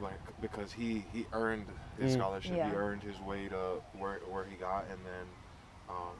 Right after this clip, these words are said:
Speaker 1: and then when he got to New England, he earned his, his way to, uh, to get to the N F L level, you know?
Speaker 2: Mean.
Speaker 3: Yeah.
Speaker 1: So one of them got to play with me, and then the other was, uh,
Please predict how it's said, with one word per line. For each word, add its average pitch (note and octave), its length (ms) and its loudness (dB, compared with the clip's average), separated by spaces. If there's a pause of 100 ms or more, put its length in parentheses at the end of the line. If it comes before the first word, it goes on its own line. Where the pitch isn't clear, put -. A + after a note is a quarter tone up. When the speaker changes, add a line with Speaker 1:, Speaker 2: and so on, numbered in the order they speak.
(160)
Speaker 1:
and G2 100 -4
then G2 140 -2
when G2 120 -4
he F#2+ 60 -6
got F#2+ 260 -2
to F#2+ 220 -2
New F#2+ 160 -4
England, G2+ 260 -2
he G2 100 -4
earned F#2+ 220 -4
his, F#2 260 -8 (160)
his G2 180 -8
way F#2 180 0 (300)
to, G2 60 -2
uh, F2+ 400 -2 (880)
to A2 100 -2
get G2+ 220 2
to G2 400 2
the F2+ 100 -2
N G#2 80 -2
F G2+ 140 -4
L G2+ 80 2
level, G2 320 0 (180)
you A2+ 60 2
know? A#2 40 6
Speaker 2:
Mean. A2 260 6 (280)
Speaker 3:
Yeah. E3+ 180 -2
Speaker 1:
So F#2 360 0 (200)
one G#2 120 4
of A2 80 6
them A2+ 120 6
got G#2+ 160 4
to G#2+ 60 -8
play A2 180 4
with G#2 140 6
me, B2+ 240 0
and A2+ 140 2
then G2 140 -2 (120)
the G2+ 100 2
other G#2+ 220 6
was, G2+ 400 -2 (500)
uh, G#2 40 -4